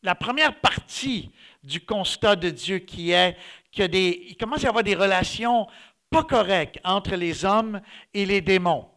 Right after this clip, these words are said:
les, les anges. Euh, c'est cette première partie assez bizarre à propos des, des filles, des hommes et des enfants, euh, des enfants qui sont nés. Il est question d'occultisme ici, des démarches pour retrouver une immortalité perdue,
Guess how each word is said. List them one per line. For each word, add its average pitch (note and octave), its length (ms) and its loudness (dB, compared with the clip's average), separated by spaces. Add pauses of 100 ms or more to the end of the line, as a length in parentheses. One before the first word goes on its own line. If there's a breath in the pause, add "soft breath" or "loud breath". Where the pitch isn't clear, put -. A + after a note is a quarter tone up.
(420)
les, C#3 380 -10
les C#3 240 -6
anges. E3+ 580 -2 (480 loud breath)
Euh, E3 180 -6
c'est - 140 -14
cette - 220 -12
première F3+ 340 -6
partie - 360 -6
assez F3 200 -8
bizarre C#3 600 -8
à A#2+ 40 -10
propos B2 300 -14
des, A#2 260 -16 (360 loud breath)
des B2+ 80 -12
filles, E3+ 340 -12
des C3 340 -10
hommes E3 300 -4
et B2 160 -10
des B2+ 240 -14
enfants, D3 480 -10 (500 loud breath)
euh, C#3+ 100 -14
des C3 220 -12
enfants F#3 300 -6
qui - 160 -12
sont D3+ 300 -8
nés. F#3+ 360 -4 (360 loud breath)
Il G3+ 160 -4
est B3+ 60 -2
question A3 520 -2
d'occultisme F3 920 -4
ici, F#3+ 500 -12 (440 loud breath)
des F3 160 0
démarches F3+ 560 0
pour E3+ 260 -4
retrouver G#3+ 540 -2
une F#3+ 220 -10
immortalité F3 680 -6
perdue, D#3 600 -8